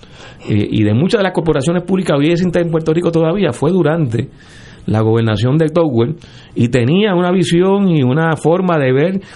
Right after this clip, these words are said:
cómo debiera desarrollarse económicamente el país, y él, y a él no le cuadraba la ley de cabotaje en ese, en ese proceso de desarrollo económico. Gobernador norteamericano. Y de allá para acá, eh,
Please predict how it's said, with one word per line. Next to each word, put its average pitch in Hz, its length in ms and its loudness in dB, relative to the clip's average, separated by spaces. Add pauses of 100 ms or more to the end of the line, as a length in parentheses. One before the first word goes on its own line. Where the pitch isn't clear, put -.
(100)
cómo 160 280 0
debiera 156 600 0
desarrollarse 123 1000 -2 (420)
económicamente 139 840 -2
el 127 100 -4
país, 143 320 -2 (800)
y 151 180 2
él, 196 260 0
y 143 120 0
a 143 80 2
él 180 80 0
no 190 100 0
le 190 80 0
cuadraba 160 540 0
la 120 100 0
ley 139 120 2
de 151 80 0
cabotaje 151 540 0
en 107 100 0
ese, 127 600 -4
en 110 120 0
ese 123 180 0
proceso 139 280 0
de 151 60 0
desarrollo 123 320 0
económico. 95 460 -2 (640)
Gobernador 117 640 0 (420)
norteamericano. 98 720 -2 (720)
Y 139 100 2
de 135 60 2
allá 123 180 0
para 151 160 0
acá, 139 240 -2 (260)
eh, 101 140 -2